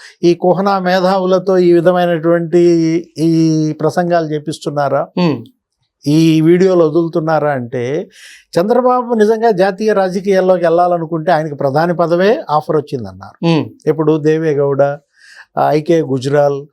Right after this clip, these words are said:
Speaker 2: Hmm.
Speaker 1: ఆ యునైటెడ్ ఫ్రంట్ అది నడుస్తూ ఉన్నప్పుడే ఈయన అప్పుడే వదులుకున్నాడు.
Speaker 2: Hmm.
Speaker 1: అట్లాంటిది ఇప్పుడు వెళ్తాడా ఉపరాష్ట్రపతి పదవి కోసం?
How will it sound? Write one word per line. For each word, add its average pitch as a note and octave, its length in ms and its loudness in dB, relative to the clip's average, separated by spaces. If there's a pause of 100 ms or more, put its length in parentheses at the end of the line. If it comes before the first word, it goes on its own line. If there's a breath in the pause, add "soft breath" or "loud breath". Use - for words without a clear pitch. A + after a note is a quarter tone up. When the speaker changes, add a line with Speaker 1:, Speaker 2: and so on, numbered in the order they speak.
Speaker 2:
Hmm. D3 200 0 (600)
Speaker 1:
ఆ A#2+ 40 0
యునైటెడ్ F#3+ 500 2
ఫ్రంట్ F#3 340 -2
అది E3 200 0
నడుస్తూ F3+ 460 0
ఉన్నప్పుడే G3 460 0
ఈయన G#3+ 260 0
అప్పుడే A3+ 340 2
వదులుకున్నాడు. F3+ 760 0
Speaker 2:
Hmm. C#3+ 220 0 (100)
Speaker 1:
అట్లాంటిది A#3+ 480 0
ఇప్పుడు F3+ 200 0
వెళ్తాడా F3+ 500 0 (1120)
ఉపరాష్ట్రపతి F3+ 600 0
పదవి E3 280 0
కోసం? E3 420 -4